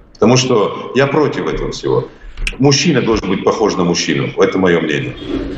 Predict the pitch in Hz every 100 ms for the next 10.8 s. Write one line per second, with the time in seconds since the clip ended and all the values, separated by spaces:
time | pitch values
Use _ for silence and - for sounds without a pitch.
0 | - - - - - - - 117 127 139
1 | 143 147 151 131 - - - - 101 104
2 | 104 104 120 147 135 131 139 127 120 95
3 | - 107 120 170 139 - - 123 110 123
4 | 113 95 113 - 160 110 110 104 110 156
5 | 107 101 104 98 - 95 80 - - -
6 | - _ _ _ - 135 139 151 131 170
7 | 165 131 123 110 120 - - 113 98 101
8 | - - 120 123 107 120 117 139 - 151
9 | 117 120 127 127 151 139 113 - 160 156
10 | 117 - - - 127 98 110 -